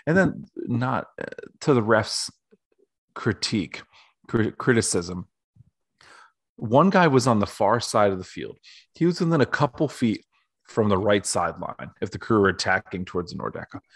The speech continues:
So it's the right sideline. <clears throat> Chicago player goes down. Once he goes up,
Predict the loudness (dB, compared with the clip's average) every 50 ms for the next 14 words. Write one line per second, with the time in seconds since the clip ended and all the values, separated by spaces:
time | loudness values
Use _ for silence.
0 | -20 _ 0 2 2 2 2 0 0 2 4 4 2 2 0 0 0 2 0 0
1 | -2 -4 -6 -6 -8 -8 -12 -14 _ _ _ _ _ _ _ _ _ 4 6 6
2 | 4 2 0 -6 -12 _ _ _ _ _ _ _ _ _ _ _ -8 -6 -2 2
3 | 4 4 4 4 4 4 6 6 6 6 4 2 0 0 -4 -6 -6 -6 -6 -8
4 | -10 _ _ _ _ _ _ _ _ _ _ _ _ _ _ _ _ _ _ _
5 | _ 0 2 4 4 4 2 0 4 6 4 4 6 4 4 2 2 0 -4